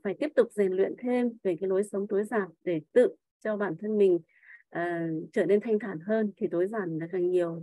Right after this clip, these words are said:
thì càng tốt. Còn từ phía bản thân thì, à, mình cũng đã, ừm, tự nhận ra được giá trị của cái lối sống tối giản. Bởi vì khi tối giản được tất cả mọi thứ vật dụng, mình sẽ không bị mất nhiều thời gian để lựa chọn.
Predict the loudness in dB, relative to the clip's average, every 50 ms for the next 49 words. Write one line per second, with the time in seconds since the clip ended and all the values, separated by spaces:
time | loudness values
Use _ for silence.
0 | -8 -8 -8 -6 -6 -6 -4 -2 0 0 0 -2 -4 _ _ _ _ _ _ _
1 | _ _ 0 2 4 4 2 2 4 2 2 2 2 2 0 -2 0 0 0 0
2 | 0 0 -4 _ -12 -2 0 2 4 4 4 2 2 0 -2 -2 -4 -8 _ _
3 | _ _ _ _ _ _ _ 2 4 6 8 8 6 6 4 2 2 2 2 0
4 | -2 -2 -4 -4 -4 -4 -6 -6 -6 -4 -4 -2 -2 -2 -2 -2 -4 -4 -6 -8
5 | -6 0 0 2 2 4 2 2 2 2 -2 -2 -4 -2 0 0 -2 -2 -2 -2
6 | -2 -2 -2 -2 -4 -6 -6 -8 _ 0 0 0 0 -2 -2 -2 -2 -2 -2 -4
7 | -6 -8 -6 -4 -2 -2 -2 -2 -6 -10 -12 -14 _ _ _ _ _ _ _ _
8 | _ 0 2 2 4 6 6 6 6 6 4 2 0 -2 -2 -2 0 4 4 2
9 | 4 2 2 2 2 2 0 0 0 0 0 0 -2 0 0 -2 -2 -2 -4 -2
10 | -2 0 0 0 -2 2 2 2 2 4 4 4 4 4 2 -2 -4 -2 -2 0
11 | 0 0 0 0 0 0 2 2 2 2 2 2 0 -2 0 0 0 0 0 0
12 | 0 0 -2 -2 -4 -6 -6 -6 -6 -6 -8